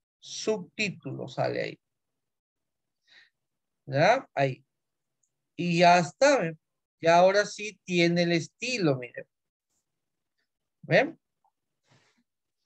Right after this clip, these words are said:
Vamos a ejecutar la página web. Sí, le digo, ahí dice, algunos archivos necesarios para ver página correctamente se han modificado, pero aún guardados. ¿Ya guardados? Sí. Esos son los C S S.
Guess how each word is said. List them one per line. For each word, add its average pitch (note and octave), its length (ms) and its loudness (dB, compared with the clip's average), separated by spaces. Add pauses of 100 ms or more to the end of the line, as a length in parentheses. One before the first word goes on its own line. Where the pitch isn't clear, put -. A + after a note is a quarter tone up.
(680)
Vamos D#3+ 400 4
a G3+ 40 2
ejecutar E3 480 0
la F3 140 4
página A3 480 0
web. A#3+ 360 4 (3250)
Sí, G3+ 200 -2
le G#3 160 8
digo, G#3+ 280 4
ahí F#3+ 80 2
dice, F#3+ 180 -6
algunos A3+ 320 -4
archivos A#3 560 -4
necesarios F#3 640 2
para F3 180 4
ver F#3+ 300 2
página G3 320 -4
correctamente F#3+ 440 -4
se F#3+ 100 -2
han F#3+ 140 -6
modificado, F3+ 440 2
pero D#3 160 0
aún F3+ 240 -2
guardados. F3 420 4
¿Ya F#3 120 -2
guardados? G#3+ 500 0
Sí. A3 280 -10 (440)
Esos A#3+ 160 -6
son C4+ 180 2
los B3+ 120 2
C C4 80 4
S B3 200 4
S. - 220 -6